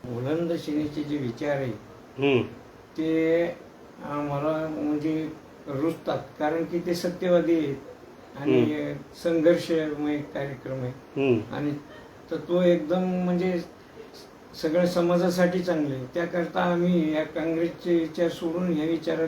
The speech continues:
Speaker 1: येऊन त्यांचं कार्य करण्याचं
Speaker 2: हम्म.
Speaker 1: ठरवलं आहे.
Speaker 2: तुमच्या पक्षाने, अर्थात ज्या पक्षामध्ये तुम्ही प्रवेश करताय, त्या पक्षामध्ये बुलंद सेनेचे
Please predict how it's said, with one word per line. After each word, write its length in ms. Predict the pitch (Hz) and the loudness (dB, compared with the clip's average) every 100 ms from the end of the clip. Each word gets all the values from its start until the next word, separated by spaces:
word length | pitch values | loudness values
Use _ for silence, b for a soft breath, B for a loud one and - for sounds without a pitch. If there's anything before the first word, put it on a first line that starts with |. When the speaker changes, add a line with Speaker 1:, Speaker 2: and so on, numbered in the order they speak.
| 160 | -2
Speaker 1:
येऊन 320 | 165 165 160 156 | -4 -2 -4 -8
त्यांचं 580 | - - - 147 147 - | -14 -18 -8 -6 -6 -6
कार्य 260 | 151 147 | -6 -4
करण्याचं 520 | 147 147 143 147 - 214 - - - - | -4 -6 -6 -6 -8 -14 -16 -20 -10 0
Speaker 2:
हम्म. 80 | 135 | 4
Speaker 1:
ठरवलं 340 | 185 190 170 | 4 2 -2
आहे. 100 | 147 - - - | -4 -10 -12 4
Speaker 2:
तुमच्या 280 | 165 165 170 | 4 4 2
पक्षाने, 420 | 165 - 175 165 | 2 0 2 4
अर्थात 280 | 160 160 - 135 | 4 4 0 0
ज्या 120 | 147 | 2
पक्षामध्ये 520 | 151 156 - 156 156 156 | 2 2 0 -2 -2 0
तुम्ही 140 | 147 | -2
प्रवेश 260 | 147 147 147 | 0 -2 -2
करताय, 280 | 151 135 147 | -4 -2 -4
त्या 180 | 143 147 | -4 -4
पक्षामध्ये 920 | 151 147 - 143 139 135 143 143 139 | -4 -6 -2 -2 0 -2 -2 0 0
बुलंद 360 | 127 131 147 147 | 0 0 2 0
सेनेचे 540 | 139 147 143 - 143 | 0 -2 -4 -2 -4